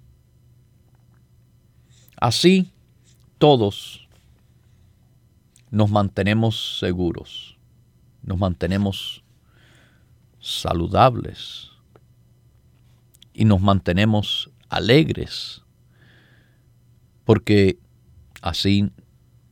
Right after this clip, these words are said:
bueno, se experimenta menos el chance de una tragedia. Ok. Este mensaje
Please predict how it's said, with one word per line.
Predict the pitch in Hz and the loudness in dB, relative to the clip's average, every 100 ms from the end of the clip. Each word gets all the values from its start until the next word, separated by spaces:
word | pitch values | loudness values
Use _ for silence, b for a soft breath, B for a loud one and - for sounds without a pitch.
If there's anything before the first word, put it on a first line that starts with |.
| _ _ | _ _
bueno, | 175 170 170 | -2 0 -2
se | - | -4
experimenta | - 104 92 101 107 - 107 101 - | 0 2 4 2 2 2 2 2 -2
menos | 101 117 92 87 - - | 0 2 0 -4 -8 -8
el | - 90 | -4 -2
chance | - 95 92 - 98 | 0 0 0 -2 -2
de | 87 | 0
una | 85 90 87 | 0 0 -2
tragedia. | - 78 85 - - _ _ _ _ _ _ _ _ b b b b _ | -6 -6 -6 -10 -18 _ _ _ _ _ _ _ _ b b b b _
Ok. | - 156 202 190 - _ _ _ _ _ _ _ _ _ _ _ _ _ _ - _ _ _ _ | -6 -2 -2 -2 -6 _ _ _ _ _ _ _ _ _ _ _ _ _ _ -20 _ _ _ _
Este | 143 143 - 117 | 0 0 -2 -4
mensaje | 104 95 - - 127 110 117 | -2 -2 -4 -2 0 0 -6